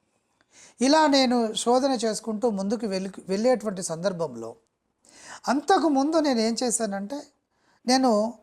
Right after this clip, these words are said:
విపరీతంగా ఒక పట్టుదల ఉండేటువంటి వ్యక్తిని కాబట్టి, నేను ఏదైనా సరే విశ్లేషించుకునేటువంటి వాడిని, సబ్జెక్టు పట్టుకునేటువంటి వాడిని, నేను సిస్టమేటిక్‌గా వెళ్ళేవాడిని. అయినప్పటికీ కూడా నాకు ప్రాబ్లమ్స్ రావడం మొదలైనాయి.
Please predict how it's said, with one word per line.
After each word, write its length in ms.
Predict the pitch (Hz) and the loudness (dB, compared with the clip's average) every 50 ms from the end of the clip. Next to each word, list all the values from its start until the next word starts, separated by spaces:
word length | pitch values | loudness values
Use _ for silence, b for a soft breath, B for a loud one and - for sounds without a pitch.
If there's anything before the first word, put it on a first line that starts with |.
| b b b - | b b b -6
విపరీతంగా 680 | 190 214 202 - 302 311 320 254 214 294 277 269 277 269 | -4 -4 0 2 2 2 2 2 2 2 2 4 4 4
ఒక 160 | 254 226 233 | 4 4 0
పట్టుదల 640 | 220 - 202 185 165 254 254 247 247 247 247 247 240 - | 0 0 0 0 0 0 0 0 2 4 2 2 2 0
ఉండేటువంటి 560 | 202 202 208 214 214 196 214 214 202 185 202 | -4 -2 -2 -2 -2 -2 -4 -6 -6 -4 -6
వ్యక్తిని 320 | 175 175 160 - 247 233 | -8 -8 -4 -4 -4 -2
కాబట్టి, 580 | 214 - 175 156 156 151 143 - 240 285 - b b b b b b b b b b _ | 0 -2 -2 -2 -4 -4 -2 -2 -2 -2 -2 b b b b b b b b b b _
నేను 540 | 226 233 269 285 269 254 226 214 226 254 269 - _ _ _ _ _ _ _ _ _ _ _ _ _ _ _ _ - 202 | 0 2 4 4 4 4 4 4 2 0 -2 -6 _ _ _ _ _ _ _ _ _ _ _ _ _ _ _ _ 0 2
ఏదైనా 460 | 233 285 311 320 311 302 294 294 269 | 4 4 6 6 4 4 4 4 2
సరే 280 | - - 262 269 269 | 2 2 2 4 2
విశ్లేషించుకునేటువంటి 1300 | 254 202 202 196 170 - 254 269 269 220 247 254 226 - - 262 233 254 247 247 - - 240 240 208 240 | 2 2 0 -2 -2 0 2 2 2 2 0 -2 -4 -4 -4 -2 0 2 2 2 0 -2 -4 -4 0 2
వాడిని, 280 | 233 240 240 269 277 | 2 2 2 2 2
సబ్జెక్టు 460 | 214 220 185 165 170 233 226 - 262 | 2 0 0 2 0 -2 -2 -2 -4
పట్టుకునేటువంటి 760 | 226 202 214 202 208 - 226 220 220 220 190 214 214 208 190 214 | -2 0 -2 -2 -2 -4 -2 -2 0 -2 -2 -4 -6 -4 -2 2
వాడిని, 320 | 208 214 214 226 269 311 - b b b b b b - | 2 2 2 2 -2 -6 -8 b b b b b b 0
నేను 320 | 311 320 302 285 247 214 | 0 2 2 0 -2 -2
సిస్టమేటిక్‌గా 640 | 196 - 262 240 285 269 254 254 214 233 233 208 233 | -4 -4 -2 0 0 0 0 0 0 -2 -2 -2 -2
వెళ్ళేవాడిని. 520 | 214 180 156 143 131 120 117 113 113 - - _ _ _ _ _ _ _ _ _ _ _ _ _ _ - 226 | -2 -2 -4 -4 -6 -8 -8 -10 -14 -18 -20 _ _ _ _ _ _ _ _ _ _ _ _ _ _ 0 4
అయినప్పటికీ 640 | 254 302 330 339 339 349 339 339 330 311 302 233 294 | 4 6 6 6 4 4 4 4 2 2 2 2 0
కూడా 220 | 277 269 277 277 | 0 2 2 2
నాకు 240 | 269 254 254 220 226 | 4 4 2 2 0
ప్రాబ్లమ్స్ 560 | 214 - 214 202 208 208 226 254 240 214 - | -2 0 0 2 2 0 0 -2 -2 -2 0
రావడం 360 | 214 208 190 185 185 196 214 | 2 2 4 4 2 0 -2
మొదలైనాయి. 440 | 220 196 131 113 107 107 101 - - | -2 -4 -8 -10 -14 -16 -18 -20 -20